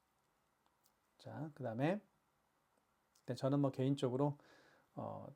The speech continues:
기본적인 이미지를 좋아하기 때문에 칠공오오예요. 그다음에 여기 배경화면을 눌러주시고,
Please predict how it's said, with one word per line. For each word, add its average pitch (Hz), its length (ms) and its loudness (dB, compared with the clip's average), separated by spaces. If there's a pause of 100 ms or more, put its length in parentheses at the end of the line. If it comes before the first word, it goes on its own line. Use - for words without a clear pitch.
(140)
기본적인 175 560 4
이미지를 139 340 4
좋아하기 120 300 0
때문에 120 240 -4
칠공오오예요. 123 720 2 (380)
그다음에 139 480 0 (340)
여기 110 180 -6
배경화면을 139 600 4
눌러주시고, 127 760 0